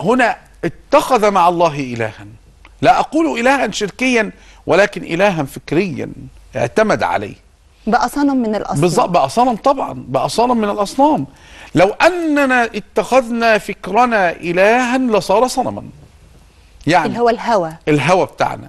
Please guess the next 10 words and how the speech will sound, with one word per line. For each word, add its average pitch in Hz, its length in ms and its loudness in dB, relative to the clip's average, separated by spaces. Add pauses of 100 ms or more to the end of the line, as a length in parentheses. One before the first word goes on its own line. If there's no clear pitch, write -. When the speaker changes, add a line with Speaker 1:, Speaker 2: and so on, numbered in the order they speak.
Speaker 1:
الهوى 135 320 0
بتاعنا 190 340 2
ده 208 120 6
لو 202 140 4
اتخذناه 170 800 0 (600)
هو 208 220 6
ده 233 380 6
طريقنا 285 680 0
أصبح 156 320 -6
صنم، 117 400 -6